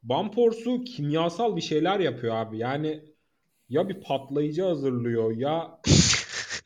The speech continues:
şeydeki gibi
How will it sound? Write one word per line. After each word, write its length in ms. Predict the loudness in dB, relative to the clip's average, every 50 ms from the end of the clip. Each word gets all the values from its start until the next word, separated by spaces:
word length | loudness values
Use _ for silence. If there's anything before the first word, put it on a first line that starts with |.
| -16 -20 -18 _ -16 -16 -16 _ -16 -18 -18 -18 _ -20 -20 -20 _ _ _ _ -18 -2 4 4 4 4 4
şeydeki 640 | 0 0 2 2 2 4 2 2 0 0 -2 -2 0
gibi 460 | 0 0 2 2 0 0 0 -4